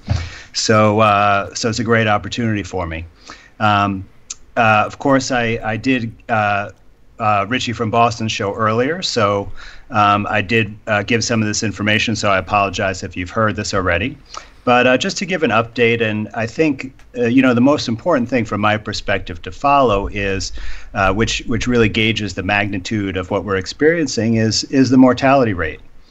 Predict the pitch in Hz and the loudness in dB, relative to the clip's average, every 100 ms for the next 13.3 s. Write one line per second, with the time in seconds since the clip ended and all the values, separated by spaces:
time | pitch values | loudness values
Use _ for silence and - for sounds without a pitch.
0 | - - _ - 110 107 107 107 - 113 | -20 -20 _ 0 2 4 2 -2 0 2
1 | 110 107 107 92 - 120 120 131 - 117 | 2 0 -4 -8 -10 0 2 2 -2 0
2 | 120 123 123 123 123 110 104 101 - - | 2 2 0 -4 -6 -6 -6 -4 -8 -6
3 | 113 - 120 107 104 98 104 110 110 - | -6 -4 -2 0 0 0 0 0 0 -2
4 | 110 101 107 101 101 104 98 95 - 107 | -2 -2 0 2 0 -2 -6 -6 -4 0
5 | 95 85 104 - 101 101 101 98 85 82 | 0 2 0 0 -2 -2 -2 0 0 0
6 | 127 - - - - - - 98 92 101 | -2 -10 -20 -20 -20 -20 -2 0 2 0
7 | 95 98 98 95 92 98 90 101 92 98 | 0 0 0 0 -2 -2 -2 -2 -2 0
8 | 98 95 95 92 101 98 - 110 104 101 | 2 2 0 -2 -2 -2 0 2 4 4
9 | 98 95 110 110 82 95 95 101 101 98 | 4 4 6 4 4 4 4 2 2 2
10 | - - - - - - - 101 98 98 | 0 -4 -8 -14 -20 -20 -6 2 4 4
11 | 95 92 - 113 92 90 92 - _ 120 | 2 2 0 0 2 2 0 -10 _ -2
12 | 107 104 104 98 90 - 101 98 95 95 | 2 2 2 -2 -6 -8 -6 -4 -6 -6
13 | 80 95 | -6 -8